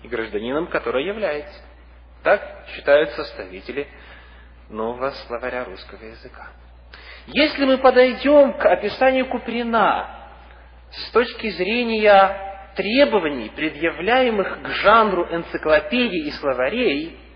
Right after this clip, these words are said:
<laughs> мы окажемся с вами в, э, в большой проблеме, потому что, ну, сами представьте, Родина — это первая испытанная ласка.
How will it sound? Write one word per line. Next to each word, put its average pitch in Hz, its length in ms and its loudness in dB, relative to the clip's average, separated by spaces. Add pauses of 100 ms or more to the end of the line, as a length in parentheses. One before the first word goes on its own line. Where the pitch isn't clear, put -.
(480)
<laughs> - 540 0 (400)
мы 196 280 6
окажемся 196 640 2
с - 120 -14
вами 180 440 4 (420)
в, 127 40 -8
э, 139 420 4
в 135 120 -8
большой 143 360 2
проблеме, 190 580 0
потому 156 280 -2
что, 160 300 0
ну, 185 160 -6 (140)
сами 220 160 4
представьте, - 540 -2 (280)
Родина — 196 640 2
это 165 240 -2 (100)
первая 254 520 2
испытанная 170 960 -6
ласка. 143 640 -4